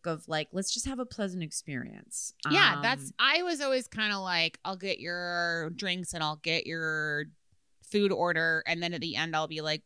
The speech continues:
Speaker 2: "By the way, and I'm Andrea, like, if you need me," you know, like, that's kinda, I would always tack it on at the end
Speaker 1: That's
Speaker 2: there.
Speaker 1: nice. That's very nice. Yeah, 'cause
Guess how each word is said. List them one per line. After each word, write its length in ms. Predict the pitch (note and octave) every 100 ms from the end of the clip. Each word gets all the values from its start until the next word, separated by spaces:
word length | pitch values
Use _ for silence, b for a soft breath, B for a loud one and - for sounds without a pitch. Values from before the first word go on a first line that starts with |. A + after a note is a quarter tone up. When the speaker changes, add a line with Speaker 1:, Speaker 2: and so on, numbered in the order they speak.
| _ -
Speaker 2:
"By 100 | A3
the 80 |
way, 240 | G#3 G3+ F#3+
and 140 | - E3+
I'm 220 | E3 F3 E3+
Andrea, 400 | D#3+ D#3 D#3+ C#3+
like, 160 | D3 C3+
if 100 | C#3+
you 80 | C#3+
need 160 | C3+
me," 100 | D2+
you 140 | - F3
know, 300 | D#3 C#3 C3+
like, 260 | C#3 C3
that's 200 | - C#3+
kinda, 200 | - D3
I 120 | C#3 C3
would 80 |
always 200 | D3 C3+ -
tack 260 | - G3 G3+
it 60 |
on 180 | F#3 E3
at 80 | D3+
the 140 | C#3+
end 280 | C3 E2+ -
Speaker 1:
That's 260 | - - G#2
Speaker 2:
there. 120 | E3+
Speaker 1:
nice. 220 | B2 E3 -
That's 300 | A3+ F4 -
very 260 | F#3 D#3
nice. 340 | C#3+ C3 D3+ A#3+
Yeah, 220 | A3+ C3+
'cause 180 | -